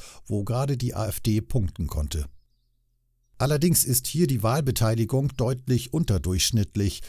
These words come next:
weshalb sich die Frage stellt, ob die Rechtspopulisten wirklich unter den dort lebenden erwerbslosen Industriearbeitern punkten können.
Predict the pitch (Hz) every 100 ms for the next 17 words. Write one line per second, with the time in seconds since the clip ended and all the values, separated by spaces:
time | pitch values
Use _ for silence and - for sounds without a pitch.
0 | - - 92 104 104 - 101 92 - 90
1 | 104 117 - 120 113 110 - - 95 -
2 | 92 82 71 - 101 123 - - 85 87
3 | 95 - - 139 147 - - 107 143 180
4 | 175 180 - 151 139 123 123 117 120 127
5 | 110 120 120 117 110 92 82 98 117 -
6 | - 120 107 110 90 92 - - 139 85
7 | 85 90 92 107 120 - 170 - - 76
8 | 76 73 76